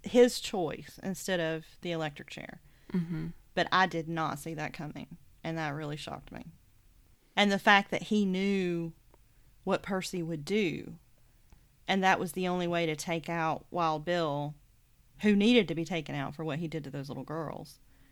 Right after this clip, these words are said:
Speaker 1: I mean, it was John Coffey justice, but I kinda felt like he had earned it. Like,
Speaker 2: <laughs>
Speaker 1: and I am not in any way, shape, or form an advocate for the death penalty. I am absolutely anti-death penalty. But I was still found myself not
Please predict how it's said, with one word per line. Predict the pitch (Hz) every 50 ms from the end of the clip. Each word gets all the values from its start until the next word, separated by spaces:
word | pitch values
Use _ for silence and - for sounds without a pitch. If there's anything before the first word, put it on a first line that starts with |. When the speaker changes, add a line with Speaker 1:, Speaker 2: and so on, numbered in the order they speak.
| _ _ _ - - _ _ - -
Speaker 1:
I | 190
mean, | 208 208
it | 208 180
was | - 208 -
John | - 214 208 208 202 202
Coffey | - 214 196 190 - - 175
justice, | 160 180 190 196 196 - - 160 151 151 -
but | - 156 165
I | 165
kinda | 165 - - 185 185 180 170
felt | - 185 165 92
like | 131 156 143 143
he | - 180 170
had | 160 165 -
earned | - - 160 165 156 135
it. | 110 78 - - - - - - _ _ - - - - -
Like, | 175 175 - - - - - - - - -
Speaker 2:
<laughs> | 277 - - - 285 - - - 311 - - - 330 - - - - - - -
Speaker 1:
and | 220 220
I | 196 240 269
am | 294 262 226 202 202 196
not | 196 196 208 208 202 - -
in | 202 190 -
any | - 202 208 214 208
way, | 196 190 190 185
shape, | - - 185 185 165
or | 170
form | - - 180 170 165 160 156 156 151 147 160 160 - - - - - - - - - - -
an | 185 170
advocate | 120 165 175 165 160 - - - -
for | 170
the | 160 156
death | 147 151 147 -
penalty. | - 147 143 135 143
I | 147 170 185
am | 156 143 -
absolutely | - 165 175 160 - - 175 170 165 151 - 143 139 -
anti-death | 143 156 151 147 - 151 139 139 139 139 139 143 -
penalty. | 139 131 - - - - - - - - - - - - - - _ _ - _
But | - 185 170 -
I | - 156 175
was | 180 180 170 -
still | - - - - - 190 190 185 185 180 170
found | 160 - - 180 180 180 180 175
myself | 170 165 170 165 - - 160 156 156 156 - -
not | 175 170 165 160 160 156 151 143 -